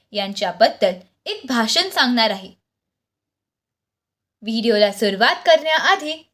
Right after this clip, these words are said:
जर तुम्ही माझ्या चॅनलवर नवीन असाल किंवा अजून माझ्या चॅनलला सबस्क्राईब केलं नसेल तर प्लीज सबस्क्राईब करा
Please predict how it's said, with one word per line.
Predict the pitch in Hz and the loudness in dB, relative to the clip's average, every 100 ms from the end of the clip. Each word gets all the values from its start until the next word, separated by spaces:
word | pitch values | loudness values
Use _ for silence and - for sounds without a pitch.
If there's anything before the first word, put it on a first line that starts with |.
| _ 202 | _ -2
जर | 247 254 | -2 0
तुम्ही | 285 254 269 | -2 0 2
माझ्या | 262 262 262 | 0 2 0
चॅनलवर | 262 254 254 247 240 196 | 0 0 0 0 0 0
नवीन | 202 226 392 - | -2 0 0 0
असाल | 311 277 185 - _ _ _ - | -2 -2 -6 -8 _ _ _ -6
किंवा | 466 294 302 311 - - | -2 2 2 0 -12 -4
अजून | 247 269 262 | -2 0 0
माझ्या | 262 262 254 | 2 2 2
चॅनलला | 277 254 254 254 | 0 2 0 -2
सबस्क्राईब | 240 233 - 254 277 392 | -4 -8 -6 2 2 2
केलं | 269 208 190 | 0 0 -2
नसेल | 247 302 208 214 _ _ | -4 0 -2 -2 _ _
तर | 370 | -6
प्लीज | 403 466 466 | 2 4 4
सबस्क्राईब | 339 - - 240 208 | 0 -4 0 2 2
करा | 226 180 | 0 -2